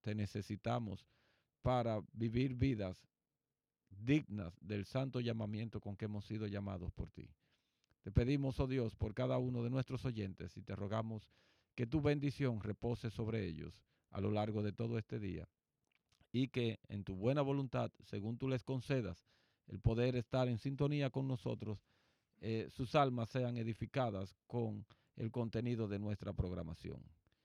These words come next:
y que todo esto, Señor, redunde para tu gloria y en acciones de gracias de parte de ellos.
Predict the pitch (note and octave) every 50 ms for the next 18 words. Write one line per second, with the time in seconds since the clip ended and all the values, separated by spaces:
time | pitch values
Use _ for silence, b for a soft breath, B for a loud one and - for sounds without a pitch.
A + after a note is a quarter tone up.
0 | _ _ _ - - - - G#2+ F#2+ - C3 C3+ C#3 C#3+ C#3 C#3 C3+ A#2 - -
1 | A2+ G#2+ - A#2+ A2+ A#2 A#2 A2+ A2 G#2+ - _ _ _ _ _ _ _ - -
2 | F2 F#2+ G2+ G2+ G2+ C3 D3 C3 A2 F2+ E2+ D2+ E2 - _ _ _ _ _ _
3 | _ _ _ _ - F#2+ F#2+ F#2+ - - C#3 C#3 C#3+ D3 D3 C#3+ C3+ B2 A#2 G#2
4 | G2+ G2+ B2 - _ _ - A2+ G#2 G#2 G2+ - - - - A#2+ A#2+ A2+ G#2 F#2
5 | G2+ G2+ F#2 G2+ G#2+ G#2 G2+ - - F2 D#2+ E2 - - - - - F#2 F2 -
6 | G2 F#2 F2+ F#2+ F#2+ F2+ E2+ D#2+ D2+ D2+ - - - -